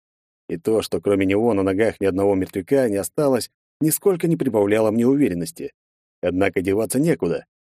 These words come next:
Я покрепче перехватил глефу, направив её острие прямо в правый глаз монстра. "Ну чего вылупился?" — неуверенно начал я, с каждым словом всё больше себя распаляя. "Ну, давай, тварь!" Я предплечьем стёр обильно хлещущую из глубоких порезов на брови кровь.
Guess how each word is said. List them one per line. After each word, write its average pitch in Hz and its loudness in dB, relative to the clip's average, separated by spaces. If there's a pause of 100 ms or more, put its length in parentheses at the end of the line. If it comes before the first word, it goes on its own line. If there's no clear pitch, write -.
(140)
Я 175 2
покрепче 139 0
перехватил 98 0
глефу, 120 0 (120)
направив 139 0
её 107 2
острие 113 0
прямо 101 0
в - -12
правый 98 0
глаз 101 -2
монстра. 117 -2 (760)
"Ну 147 2
чего 196 6
вылупился?" — 139 2 (320)
неуверенно 98 2
начал 95 -2
я, 117 2
с - -20
каждым 120 0
словом 117 2
всё - -2
больше 95 0
себя 98 -2
распаляя. 101 0 (320)
"Ну, 185 6
давай, 196 4
тварь!" 170 2 (500)
Я 92 -2
предплечьем 95 -2
стёр 113 0
обильно 101 -2
хлещущую 107 -2
из 98 -10
глубоких 101 -4
порезов 104 0
на 95 -2
брови 101 2
кровь. 117 0